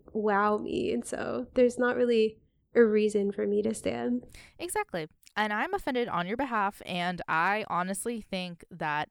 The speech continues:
Speaker 2: any time that he opened his mouth and sang in this episode, I cringed openly. And at the end of the day, I think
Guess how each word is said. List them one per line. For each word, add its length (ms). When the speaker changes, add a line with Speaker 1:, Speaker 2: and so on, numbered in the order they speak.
Speaker 2:
any 540
time 320
that 140
he 440
opened 320
his 160
mouth 360
and 240
sang 580
in 140
this 160
episode, 520
I 140
cringed 640
openly. 600
And 400
at 140
the 60
end 100
of 140
the 60
day, 480
I 160
think 160